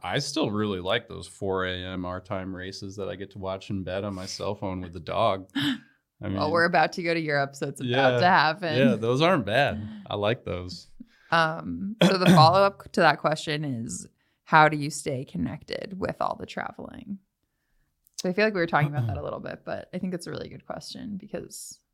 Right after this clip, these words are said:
Speaker 2: I'm on the road, like, almost half the year.
Speaker 1: Yeah. Well, I feel like we talk every day, but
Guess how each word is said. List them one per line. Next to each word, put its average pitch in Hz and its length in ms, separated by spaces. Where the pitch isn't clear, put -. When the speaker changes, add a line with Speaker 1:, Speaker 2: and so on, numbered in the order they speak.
Speaker 2:
I'm 180 160
on 233 100
the 151 80
road, 135 320
like, - 300
almost 147 340
half - 240
the - 80
year. 202 440
Speaker 1:
Yeah. 98 380
Well, 127 120
I 139 100
feel 208 160
like 135 140
we 110 140
talk 113 320
every 95 260
day, 90 500
but 95 440